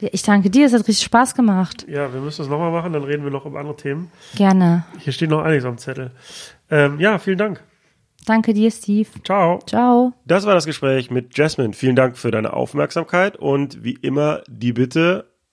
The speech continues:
Speaker 2: empfiehl uns deinen Freunden und, äh,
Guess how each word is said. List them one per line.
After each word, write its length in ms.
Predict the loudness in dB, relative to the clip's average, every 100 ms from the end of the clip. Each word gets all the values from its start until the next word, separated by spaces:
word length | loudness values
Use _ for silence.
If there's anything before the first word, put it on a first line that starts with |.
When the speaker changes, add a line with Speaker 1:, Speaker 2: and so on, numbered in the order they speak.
| _
Speaker 2:
empfiehl 420 | -6 -4 0 2
uns 140 | 2
deinen 240 | 4 2 2
Freunden 560 | 2 2 2 0 -4
und, 580 | -2 0 0 -2 -6 -10
äh, 640 | -2 0 2 0 -2 -6